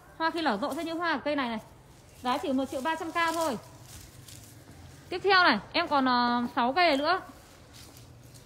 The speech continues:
Tổng ở vườn là còn, hiện tại tổng ở vườn là còn, ờ,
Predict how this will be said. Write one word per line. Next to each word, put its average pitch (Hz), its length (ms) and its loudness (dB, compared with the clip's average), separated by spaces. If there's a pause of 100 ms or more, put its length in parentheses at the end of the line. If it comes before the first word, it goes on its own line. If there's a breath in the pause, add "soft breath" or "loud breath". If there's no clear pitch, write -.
(720)
Tổng 254 220 6
ở 240 80 0
vườn 302 260 4
là 294 80 0
còn, 294 280 2
hiện 320 120 -4
tại 277 240 0
tổng 254 180 0
ở 208 60 -2
vườn 285 180 2
là 277 60 0
còn, 285 240 2
ờ, 269 220 2